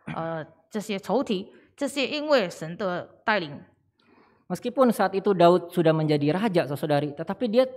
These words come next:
Speaker 2: tahu bahwa masih banyak raja-raja lain yang lebih kuat daripada diri dia.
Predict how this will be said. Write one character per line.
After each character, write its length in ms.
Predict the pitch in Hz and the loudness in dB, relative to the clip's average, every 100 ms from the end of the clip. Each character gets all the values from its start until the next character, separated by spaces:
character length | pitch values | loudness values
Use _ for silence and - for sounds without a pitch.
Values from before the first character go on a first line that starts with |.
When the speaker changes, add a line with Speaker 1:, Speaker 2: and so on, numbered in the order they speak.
| - | -12
Speaker 2:
tahu 400 | 185 208 214 - | 0 4 4 2
bahwa 320 | 175 180 185 | 0 0 0
masih 160 | 202 214 | -4 0
banyak 240 | 185 214 | 0 2
raja-raja 560 | 277 196 180 180 180 175 | 2 2 4 4 4 2
lain 320 | 175 185 254 | 0 2 0
yang 240 | 240 196 185 | 0 -2 -2
lebih 240 | 208 202 - | 0 0 -2
kuat 160 | 262 | -6
daripada 400 | 262 165 160 151 | -2 -4 -2 -4
diri 240 | 143 143 170 | -4 -6 -6
dia. 240 | 196 - | -6 -10